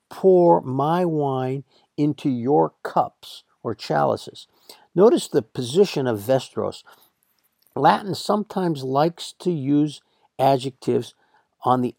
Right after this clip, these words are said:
other side of a preposition like this, vestros in calices.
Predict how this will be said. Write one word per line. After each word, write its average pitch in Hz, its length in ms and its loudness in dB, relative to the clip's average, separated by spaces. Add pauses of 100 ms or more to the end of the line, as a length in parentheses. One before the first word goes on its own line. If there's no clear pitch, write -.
other 190 300 4
side 160 480 0
of 135 100 0
a 120 60 0
preposition 131 720 -2
like 98 240 -4
this, - 160 -12
vestros 139 640 -2
in 120 160 -6
calices. 110 580 -6